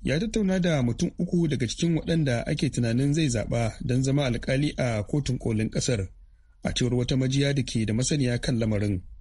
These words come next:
Kamfanin dillancin labarai na A P ya rawaito cewa Biden na shirin ayyana zaɓinsa a ranar Litinin mai zuwa. A ranar Talata, sakatariyar yaɗa labaran fadar White House, Jen Psaki,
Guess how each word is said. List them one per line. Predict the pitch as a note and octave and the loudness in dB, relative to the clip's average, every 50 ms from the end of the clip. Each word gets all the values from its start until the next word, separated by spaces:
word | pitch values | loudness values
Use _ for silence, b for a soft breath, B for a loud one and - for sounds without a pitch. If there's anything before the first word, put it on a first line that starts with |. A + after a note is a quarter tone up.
| - - - - - - - - - - - - - | -20 -20 -20 -20 -20 -20 -20 -20 -20 -20 -20 -20 -8
Kamfanin | - A#2+ A2+ A2 A#2 G#2+ A2 A2+ | -4 -2 -2 0 0 0 2 2
dillancin | A#2+ A#2+ B2+ C3+ C3 - C3+ B2 | 2 2 2 0 0 0 0 0
labarai | A#2 A2 G#2+ A2 G#2+ A2 B2 B2+ | 0 0 0 0 0 2 2 0
na | C3+ C#3 - | 0 0 0
A | C#3+ D3 D3 | 0 0 0
P | - D3 B2 | 2 2 2
ya | B2 B2+ C3 | 2 2 2
rawaito | C#3 C#3 C#3 E3 D3 | 0 0 0 0 -2
cewa | C3+ - E3+ D3 C3 C3 C3 C3+ C3 | 0 0 0 2 2 2 2 0 0
Biden | C3 C3+ D3+ F3+ F3+ F3 D3 B2+ | 0 2 2 2 2 2 2 2
na | A#2+ A2+ A2 | 2 2 0
shirin | - - D#3 D#3 C#3+ C3 B2+ - | 0 2 2 2 2 2 0 0
ayyana | C#3+ D#3+ F3+ E3+ C#3+ C3 A#2+ A2 A2 | 0 2 2 2 2 2 2 0 0
zaɓinsa | G#2+ D3 - - - C#3+ B2 - C3 A2 | 0 0 -2 0 0 -2 -2 0 -2 -2
a | G#2 | -2
ranar | A#2+ C3+ C#3+ D#3 D#3 | 0 0 0 2 0
Litinin | C3+ G#2+ - A2+ B2 D3 C3+ | 0 -2 -2 -2 0 0 0
mai | G#2 G2 G2 | 0 0 0
zuwa. | G#2 A#2 A#2 G#2 G2+ - - - - - - _ - - - - - _ _ _ _ - - | 0 0 0 0 -2 -4 -8 -14 -20 -20 -20 _ -20 -20 -20 -20 -20 _ _ _ _ -8 -4
A | - | -2
ranar | G#2+ A2 A#2+ B2+ B2+ | 0 0 0 0 0
Talata, | - A#2 A#2+ C3 C3+ - - C3+ C3 C3 C3 B2+ | 0 0 0 0 0 0 0 0 2 2 0 0
sakatariyar | - C#3 - - C#3 - D3 C3 C3 C3 C#3 - | -2 -2 -2 -2 -2 0 0 0 0 0 0 -2
yaɗa | - C#3 | -2 -2
labaran | A#2+ A2+ A2 G#2+ A2 G#2+ G#2+ A#2+ C3 C3+ C3+ B2+ | -2 0 0 0 -2 0 0 0 0 0 0 0
fadar | C#3+ D3+ D#3 D3 C3 G#2 | 0 0 0 0 0 0
White | A2 A2 A#2 - - - | 0 0 0 -2 -2 -2
House, | B2 A2+ G#2 - - C3 | -2 -2 0 -2 -2 0
Jen | C3 D3+ D#3+ | 0 0 0
Psaki, | C3+ - A#2+ A2+ G#2+ - - G#2+ F#2+ - | 0 0 0 -2 -2 -2 -2 -4 -4 -4